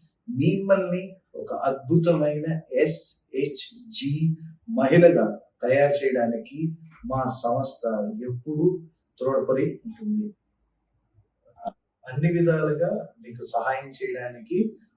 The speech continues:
మా మెప్మా వారి సంస్థలు ఎన్నో కెరీర్ గైడెన్స్ ప్రోగ్రాములతో మీ ముందుకు వస్తానే ఉంటాయి. అన్ని బాగానే ఉన్నాయి, కానీ మీలో ఈ ప్రశ్న రావట్లేదా అండి? "నేను ఎందుకు ముందుకు వెళ్ళలేకపోతున్నాను?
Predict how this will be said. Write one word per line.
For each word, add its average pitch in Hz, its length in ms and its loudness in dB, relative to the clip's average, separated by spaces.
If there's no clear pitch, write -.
మా 120 360 2
మెప్మా - 280 -2
వారి 143 300 2
సంస్థలు 113 840 -6
ఎన్నో 143 440 4
కెరీర్ 131 340 0
గైడెన్స్ 117 240 -2
ప్రోగ్రాములతో 113 680 -4
మీ 233 100 -2
ముందుకు 226 300 -2
వస్తానే 208 460 -14
ఉంటాయి. - 280 -16
అన్ని 170 180 6
బాగానే 185 420 6
ఉన్నాయి, 165 380 2
కానీ 233 200 0
మీలో 240 220 4
ఈ 190 200 2
ప్రశ్న - 360 6
రావట్లేదా 185 500 10
అండి? 175 600 6
"నేను - 180 12
ఎందుకు 262 760 10
ముందుకు 170 380 8
వెళ్ళలేకపోతున్నాను? 151 1300 2